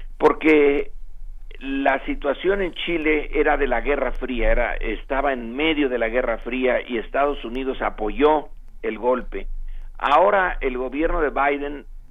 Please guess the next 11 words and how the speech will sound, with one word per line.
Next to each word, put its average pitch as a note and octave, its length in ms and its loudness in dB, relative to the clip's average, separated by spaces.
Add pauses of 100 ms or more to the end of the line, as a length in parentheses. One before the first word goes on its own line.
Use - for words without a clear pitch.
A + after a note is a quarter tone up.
(100)
ya C#3+ 200 2
reconoció D3 640 -2
la E3 140 0
victoria A#2 640 -4
de, F#2+ 380 -8 (120)
de F#2+ 120 -8
Lula, C3+ 500 0 (400)
la B2 200 2
atmósfera C#3 540 0
no B2+ 300 -2
es D3+ 180 -2